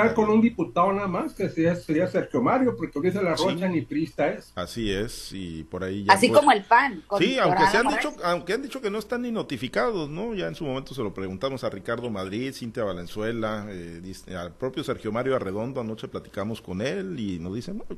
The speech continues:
Speaker 1: no tenemos ninguna notificación nosotros de que haya procesos de expulsión", y no creo que tampoco les, les preocupe mucho, ¿no? Sí,
Speaker 2: No,
Speaker 1: sí.
Speaker 2: el sueño no se los quita, eh,
Speaker 1: No,
Speaker 2: te aseguro.
Speaker 1: no,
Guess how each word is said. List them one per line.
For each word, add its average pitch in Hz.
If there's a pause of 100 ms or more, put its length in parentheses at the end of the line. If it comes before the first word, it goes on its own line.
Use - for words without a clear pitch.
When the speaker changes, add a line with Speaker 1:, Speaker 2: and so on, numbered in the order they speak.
Speaker 1:
no 185
tenemos 123
ninguna 107
notificación 92
nosotros 92
de 87
que 95
haya 92
procesos 95 (420)
de 110
expulsión", 117
y -
no 165
creo 170
que 139
tampoco 123
les, 95
les 98
preocupe 104
mucho, 78
¿no? 139 (160)
Sí, 80
Speaker 2:
No, 226
Speaker 1:
sí. 190
Speaker 2:
el -
sueño 269
no 277
se 277
los 185
quita, 185
eh, -
Speaker 1:
No, 127
Speaker 2:
te 135
aseguro. 123 (180)
Speaker 1:
no, 80